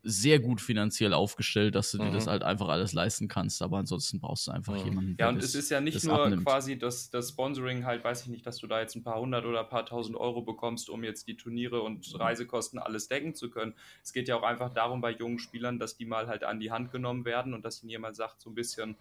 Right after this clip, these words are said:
Speaker 3: also wir sind jetzt ja auch nicht allwissend, was auch immer, oder nicht seit zwanzig Jahren mit dabei, aber dass man halt ein bisschen sagt, hey, hier, darum geht's, hier solltest du vielleicht drauf achten,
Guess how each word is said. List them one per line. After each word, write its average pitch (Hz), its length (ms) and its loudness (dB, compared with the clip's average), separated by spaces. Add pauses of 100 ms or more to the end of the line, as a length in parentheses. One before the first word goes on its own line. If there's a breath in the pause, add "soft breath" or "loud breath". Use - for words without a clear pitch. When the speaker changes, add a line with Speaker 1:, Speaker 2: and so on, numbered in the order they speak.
(240 soft breath)
Speaker 3:
also 101 180 -10
wir 104 60 -4
sind 107 120 -4
jetzt - 120 -8
ja 113 60 2
auch 113 140 0
nicht 113 340 -8 (140)
allwissend, 120 540 -4
was 110 160 2
auch 110 100 -6
immer, 117 300 0
oder 110 220 0
nicht 107 200 -4
seit 113 180 -2
zwanzig 117 360 -2
Jahren 139 240 2
mit 117 160 -4
dabei, 107 340 0
aber 113 220 -2 (220 loud breath)
dass 113 160 0
man 120 100 0
halt 123 100 0
ein 120 80 -8
bisschen 127 240 -6
sagt, 117 260 -4
hey, 123 220 -2
hier, 120 480 -2 (120)
darum 120 320 0
geht's, 120 280 -2
hier 135 160 -2
solltest 123 320 -2
du 123 80 -8
vielleicht 120 340 -6
drauf - 200 -2
achten, 117 400 -4